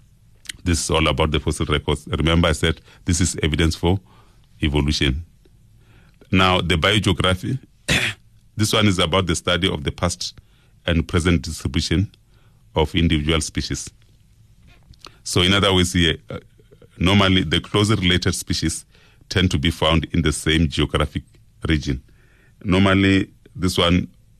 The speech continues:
we have got a certain catchphrase, an English catchphrase who says, "Birds of same feathers flock together." If you, you take it from that point,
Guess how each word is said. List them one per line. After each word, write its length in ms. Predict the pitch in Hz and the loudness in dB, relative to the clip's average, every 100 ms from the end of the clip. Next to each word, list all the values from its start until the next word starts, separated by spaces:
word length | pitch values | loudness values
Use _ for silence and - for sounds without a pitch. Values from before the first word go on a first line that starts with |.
| _ _ _ - | _ _ _ -20
we 200 | - 90 | -4 0
have 120 | 80 | 2
got 180 | 82 78 | 0 0
a 160 | - 78 | 0 -2
certain 380 | - - 85 104 | -2 -2 0 0
catchphrase, 580 | 107 - 82 82 - | 0 -2 0 0 0
an 100 | 82 | 0
English 320 | 82 87 92 - | 2 2 2 0
catchphrase 420 | 85 - 82 78 | -4 -2 -2 0
who 120 | 82 | 0
says, 340 | - 80 78 - - - - - | 0 0 -2 -8 -20 -20 -20 -14
"Birds 380 | - 73 92 92 | -6 0 2 0
of 160 | - - | -2 -4
same 240 | - 82 | 0 0
feathers 380 | 80 80 80 78 | 0 0 0 -2
flock 320 | - 82 76 | -2 -2 -2
together." 400 | 82 73 76 69 - - | -2 0 0 -2 -6 -4
If 160 | 101 - | -2 2
you, 240 | 87 82 | 2 0
you 160 | - 80 | 0 -2
take 220 | - 92 87 | 0 -2 -2
it 200 | - - | -4 -8
from 260 | - 76 | -2 0
that 180 | 71 76 | 0 -2
point, 380 | - 71 78 - | 0 2 0 -2